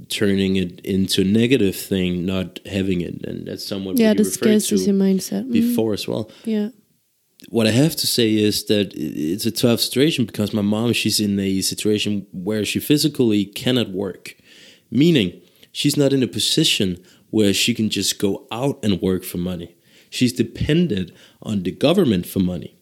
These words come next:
Speaker 2: Mm.
Speaker 1: Now, that alone means it's not the biggest income, really. Um, so I have a lot of respect for her just making it through with uh, whatever she was, uh, given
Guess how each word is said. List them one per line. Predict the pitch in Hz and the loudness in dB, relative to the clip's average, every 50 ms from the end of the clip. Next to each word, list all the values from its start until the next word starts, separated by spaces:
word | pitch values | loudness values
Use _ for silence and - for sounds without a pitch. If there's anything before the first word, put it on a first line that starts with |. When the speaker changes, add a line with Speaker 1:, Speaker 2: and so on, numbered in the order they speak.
| _ | _
Speaker 2:
Mm. | - 262 247 233 220 208 208 - - - | -2 0 2 2 2 2 0 -4 -4 -2
Speaker 1:
Now, | 104 117 110 110 107 95 - - _ _ _ | 0 0 0 0 -2 -4 -8 -12 _ _ _
that | 92 104 139 135 165 196 175 - - - _ - | -4 0 4 4 4 4 2 0 -4 -12 _ -6
alone | 113 113 107 101 98 95 95 95 104 113 113 - _ _ _ _ _ _ _ - | 0 2 2 2 2 0 0 -2 -2 -4 -6 -12 _ _ _ _ _ _ _ -2
means | 110 123 117 113 110 110 104 - - - - | 2 4 4 6 4 4 2 0 -4 -6 -8
it's | 73 - - - | -8 -8 -4 0
not | 151 151 151 151 - - _ _ _ _ _ - | 2 2 2 2 0 -6 _ _ _ _ _ -2
the | 117 | -2
biggest | 98 - 113 110 104 113 - - - | 0 2 2 2 2 0 0 0 0
income, | 143 196 - - - - - - _ - _ _ | 0 0 0 -2 -6 -6 -6 -12 _ -20 _ _
really. | - 127 147 165 135 101 - - _ _ _ - - - - - _ _ - - | -2 0 2 2 2 0 -2 -6 _ _ _ -20 -20 -20 -20 -20 _ _ -8 0
Um, | 113 123 117 113 110 98 - - - - - - | 0 2 2 2 0 0 -2 -6 -8 -12 -20 -16
so | - - 131 131 | -2 0 0 2
I | 135 | 4
have | 147 147 135 | 4 4 4
a | |
lot | 131 131 131 131 | 4 4 4 4
of | 131 123 | 2 2
respect | 117 - - - 120 113 110 | 2 0 0 0 0 0 0
for | - - 117 107 | -2 -4 -4 0
her | 107 107 107 107 104 | 2 4 4 4 2
just | 98 - - 104 98 - - - - - - | 0 -2 -4 -4 -2 -2 -2 -4 -6 -10 -4
making | - 104 104 104 104 107 104 | 0 2 2 4 4 4 4
it | 101 95 - | 2 0 0
through | - - 107 101 98 95 | 0 0 2 2 2 2
with | 92 95 92 90 87 - - - - - - - _ _ - | 2 2 2 2 0 -4 -10 -20 -20 -20 -20 -20 _ _ -4
uh, | - - - - | -2 0 0 0
whatever | - 104 95 95 92 85 92 92 87 | 0 0 2 2 2 4 2 2 2
she | - - - 104 | 2 0 0 0
was, | 92 90 90 85 85 - - | 2 2 2 0 0 0 -2
uh, | 98 92 90 85 - - | -2 -2 -2 -4 -4 0
given | - 95 90 104 120 123 | 0 0 2 2 0 -2